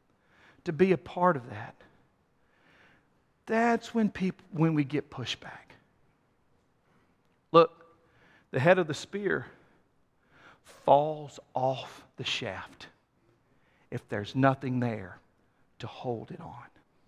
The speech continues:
We have to move from theory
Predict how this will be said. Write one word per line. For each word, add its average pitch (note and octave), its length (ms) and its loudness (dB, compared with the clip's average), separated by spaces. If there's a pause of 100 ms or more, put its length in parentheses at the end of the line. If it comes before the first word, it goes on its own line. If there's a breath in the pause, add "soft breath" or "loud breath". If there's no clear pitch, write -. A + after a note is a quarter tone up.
(1200)
We A2+ 100 -14
have C3 360 4
to A#2+ 80 -14
move A#2+ 500 -4 (800)
from B2 160 -8
theory A#2+ 680 0